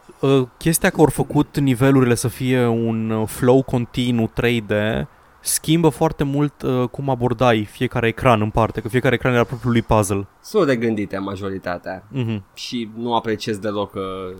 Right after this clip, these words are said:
Speaker 2: complexitatea pe care au adăugat-o și chestia pe care au scos din el.
Speaker 1: Mă, în continuare mi se pare jucabil Abe's Odyssey, e atât de stilizat încât nu îmbătrânește prost.
Speaker 2: Abe's Odyssey este, uh,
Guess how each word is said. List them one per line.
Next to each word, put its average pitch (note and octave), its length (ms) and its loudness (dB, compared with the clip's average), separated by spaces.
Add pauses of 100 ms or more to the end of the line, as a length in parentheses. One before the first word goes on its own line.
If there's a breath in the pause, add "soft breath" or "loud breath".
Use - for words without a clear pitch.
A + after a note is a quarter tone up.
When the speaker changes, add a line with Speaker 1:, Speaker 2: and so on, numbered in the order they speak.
(380)
Speaker 2:
complexitatea G#2 560 -10
pe G#2 80 -6
care G2+ 160 -2
au G2+ 60 0
adăugat-o G2+ 520 -2
și A3+ 220 -2
chestia G3 340 2
pe F#3 100 2
care E3 160 4
au C#3 80 4
scos C3 260 0
din G2 180 -2
el. F2+ 140 -10 (340)
Speaker 1:
Mă, D3+ 220 0 (400)
în C#3 160 0
continuare C3+ 320 2
mi A#2 80 -2
se - 100 -8
pare A#2 140 4
jucabil G#2+ 720 0
Abe's A2+ 260 -2
Odyssey, G#2+ 340 0
e A2 40 4
atât B2 120 -2
de B2 60 0
stilizat A#2 580 0
încât A2 300 -4
nu A2 380 -2
îmbătrânește G#2 720 -2
prost. - 440 -4 (460 loud breath)
Speaker 2:
Abe's A3 400 -2
Odyssey G#3+ 440 0
este, E3+ 540 2 (140)
uh, D3 80 -4